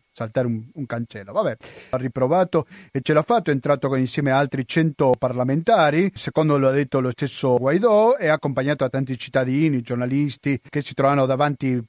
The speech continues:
Succede sempre in questi casi, gente che è a favore di Guaidó, gente che è contraria a Guaidó. Chi è a favore di Guaidó, come lo è stato sempre dalla primissima ora, veramente, è stato il governo statunitense. Si è espresso in particolare Mike Pence, il vicepresidente,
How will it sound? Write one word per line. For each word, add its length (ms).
Succede 320
sempre 220
in 60
questi 200
casi, 380
gente 280
che 120
è 20
a 60
favore 400
di 80
Guaidó, 480
gente 280
che 100
è 20
contraria 580
a 40
Guaidó. 420
Chi 120
è 60
a 60
favore 320
di 120
Guaidó, 480
come 240
lo 80
è 40
stato 320
sempre 460
dalla 240
primissima 800
ora, 580
veramente, 840
è 140
stato 500
il 260
governo 600
statunitense. 1200
Si 100
è 160
espresso 500
in 120
particolare 500
Mike 300
Pence, 480
il 100
vicepresidente, 920